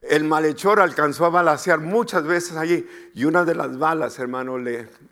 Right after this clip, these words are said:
le tumbó sus lentes. Y el mala-,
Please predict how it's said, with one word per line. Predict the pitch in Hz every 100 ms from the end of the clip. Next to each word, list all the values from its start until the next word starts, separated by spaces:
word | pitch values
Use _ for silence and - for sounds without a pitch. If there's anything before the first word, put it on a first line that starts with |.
| _ _ _
le | 139 139
tumbó | 139 131 127 143 147 123 - _ _ _ _ _
sus | - 123
lentes. | 131 135 - - - _ _ _ _ _ _ _ _ _ _ _ _ _ _ _
Y | - 139
el | 135
mala-, | 139 131 123 113